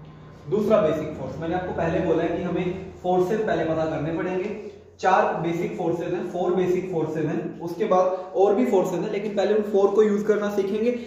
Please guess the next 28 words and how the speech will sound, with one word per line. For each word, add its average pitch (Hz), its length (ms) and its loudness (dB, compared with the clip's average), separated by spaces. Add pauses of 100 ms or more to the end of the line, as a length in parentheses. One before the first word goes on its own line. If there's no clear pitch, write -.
(180)
धीरे 233 200 2
धीरे 220 240 6
फिर 214 160 0
चीज़ों 190 220 4
को - 140 2
ऐड 165 260 0
करते 180 220 0
चलेंगे, 196 320 0
इलैबोरेट 151 520 0
करते 131 240 -4
चलेंगे, 120 340 -8
ठीक 208 220 -4
है। - 80 0 (580)
सेकंड 240 360 4
बेसिक 220 340 4
फोर्स 214 180 2
होता 175 240 -2
है 156 100 -4
बच्चों 165 300 -8 (200)
जो 175 120 -2 (240)
यूज़ 165 260 -2
किया 160 200 0
जाता 139 360 -2
है - 460 -6
वो 190 260 0
है - 140 0 (1200)
नॉर्मल 165 640 2 (340)
फोर्स, 202 280 -4